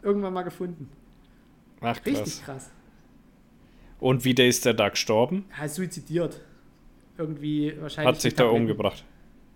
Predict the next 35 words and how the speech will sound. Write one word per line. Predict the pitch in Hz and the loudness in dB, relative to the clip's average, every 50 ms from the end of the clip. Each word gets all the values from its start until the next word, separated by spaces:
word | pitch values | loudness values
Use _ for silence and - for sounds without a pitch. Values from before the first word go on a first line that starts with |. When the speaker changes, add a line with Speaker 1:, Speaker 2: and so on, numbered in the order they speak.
| - - _ _ _ _ _ - | -20 -20 _ _ _ _ _ -10
Speaker 2:
Okay. | - - - - 113 101 98 - - | -10 -10 -8 -6 -6 -8 -8 -8 -12
Speaker 1:
Also | - 139 151 143 | -10 -8 -4 -4
hat | 160 160 | -4 -4
Speaker 2:
Ja. | |
Speaker 1:
sich | - 160 - 156 | -4 -8 -4 -4
wirklich | 170 165 170 165 - - | -4 -4 -4 -8 -6 -4
dort, | 175 180 180 | -4 -4 -4
also | 165 147 151 139 - - | -6 -8 -10 -10 -12 -14
dort | - 143 - | -14 -14 -12
stirbt | - - 170 175 170 170 - | -8 -4 -4 -4 -4 -2 -2
halt | 156 147 151 | -2 -2 -2
niemand, | 165 170 175 175 160 143 | -4 -2 -2 -2 -2 -2
weil | 147 143 | -2 -4
das | 143 143 147 | -4 -6 -6
war | 156 160 - | -8 -6 -6
unweit | 190 185 180 165 151 156 156 - | -6 -4 -2 0 0 0 -2 -4
von | - 156 | -6 -6
einem | 151 143 135 | -6 -4 -4
Wanderweg, | 135 156 175 185 160 147 151 151 156 156 156 - | -2 -2 -2 -2 -2 -2 -2 -2 -2 -4 -4 -8
da | 151 | -8
stirbst | 143 - - 180 175 180 - - | -6 -2 0 0 0 0 -2 -2
du | |
nicht | 160 156 160 175 | -2 -2 0 -2
einfach | 165 151 151 151 143 | -2 -4 -4 -6 -10
so. | - - 160 160 156 143 - - - - - - - - - - - - - | -8 -6 -4 -4 -4 -4 -8 -10 -16 -20 -20 -20 -20 -20 -20 -20 -20 -16 -8
Da | - 139 139 139 143 139 - | -6 -4 -2 -2 -4 -4 -4
hat, | 151 - - - - - | -8 -8 -10 -14 -12 -6
der | 147 139 | -2 0
hat | 117 | 0
Speaker 2:
Ja, | 113 | 2
Speaker 1:
sich | 110 107 | 2 2
Speaker 2:
ja. | 104 | 0
Speaker 1:
richtig | 107 165 165 - 147 - | -2 -4 -6 -8 -12 -12
versteckt | 156 147 - - 160 180 - - - - - 202 | -12 -12 -6 -4 -4 -4 -4 -8 -20 -20 -18 -12
und | - 147 139 139 147 | -10 -8 -8 -8 -10